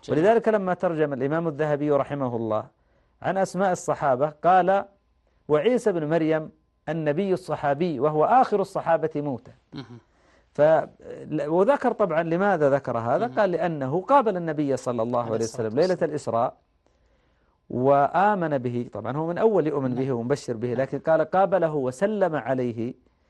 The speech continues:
Speaker 2: ثم يموت بعده".
Speaker 1: الله.
Speaker 2: فكونه قابله هو تعريف الصحابي الذي لقي النبي صلى الله عليه وسلم مؤمنا به ومات على ذلك.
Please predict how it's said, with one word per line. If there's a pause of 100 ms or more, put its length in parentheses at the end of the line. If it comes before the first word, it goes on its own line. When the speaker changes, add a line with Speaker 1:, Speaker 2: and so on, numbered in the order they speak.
(320)
Speaker 2:
ثم
يموت
بعده". (500)
Speaker 1:
الله.
Speaker 2:
فكونه
قابله
هو
تعريف
الصحابي
الذي
لقي
النبي
صلى
الله
عليه
وسلم (280)
مؤمنا
به
ومات
على
ذلك.